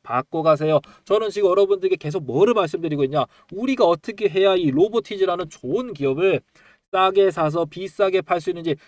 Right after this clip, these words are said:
그 기준과 원칙에 대해서 말씀드린 겁니다. 누구 따라가면 된다? 작전 세력 따라가면 우리도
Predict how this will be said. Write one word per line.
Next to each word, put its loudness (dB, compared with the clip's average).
그 -8
기준과 -2
원칙에 -4
대해서 -2
말씀드린 -4
겁니다. -4
누구 -8
따라가면 0
된다? 2
작전 -2
세력 -4
따라가면 2
우리도 4